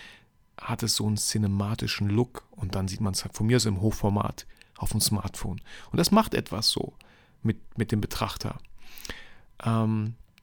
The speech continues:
deswegen, warum, warum Video? Ja, man sagt auch so, ein Bild sagt mehr als tausend Worte und ein, ein Video sagt mehr als tausend Bilder. Weil du einfach in einem Video viel mehr machen, viel mehr zeigen kannst.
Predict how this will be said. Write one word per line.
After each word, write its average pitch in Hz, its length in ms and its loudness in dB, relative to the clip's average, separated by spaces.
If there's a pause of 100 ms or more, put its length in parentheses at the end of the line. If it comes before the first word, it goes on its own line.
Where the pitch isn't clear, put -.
(1040)
deswegen, 123 480 2
warum, 113 400 2
warum 117 360 -2
Video? 147 520 0 (340)
Ja, 117 320 2
man 123 220 2
sagt 131 180 4
auch 120 80 4
so, - 120 2
ein 117 120 4
Bild 123 140 6
sagt 123 160 2
mehr 123 80 4
als 120 140 0
tausend 113 260 0
Worte 120 180 2
und 135 80 0
ein, 113 220 2 (400)
ein 120 300 2
Video 120 220 2
sagt 117 200 2
mehr 123 140 4
als - 140 2
tausend 131 360 6
Bilder. 170 320 6 (720)
Weil 104 100 -4
du 110 80 -2
einfach - 300 0
in 123 100 6
einem 117 140 6 (240)
Video - 300 -2
viel - 260 -2
mehr - 160 2
machen, - 260 -4
viel 170 160 -4
mehr 175 160 4
zeigen 185 380 2
kannst. - 440 -6